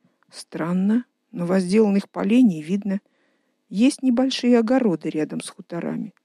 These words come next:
Капитан, а давай посетим какую-нибудь деревню? Постой, что-то не вяжется. Допустим, их цивилизация деградировала. Но откуда тогда искусственный свет? Явно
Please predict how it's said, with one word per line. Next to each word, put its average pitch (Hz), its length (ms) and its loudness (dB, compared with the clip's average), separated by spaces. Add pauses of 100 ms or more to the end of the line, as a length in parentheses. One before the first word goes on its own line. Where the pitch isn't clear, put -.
(380)
Капитан, 190 560 -10 (540)
а 190 100 -8
давай 247 260 0
посетим 202 540 -4
какую-нибудь 170 560 -6
деревню? 160 500 -2 (360)
Постой, 180 380 -10
что-то - 440 -8
не 170 140 -6
вяжется. - 520 -10 (480)
Допустим, 185 720 -4
их 185 120 -2
цивилизация 175 800 -2
деградировала. 196 920 -4 (600)
Но 220 200 4
откуда 220 440 -2
тогда 165 340 -6
искусственный 214 640 0
свет? 175 380 -4 (720)
Явно 190 480 4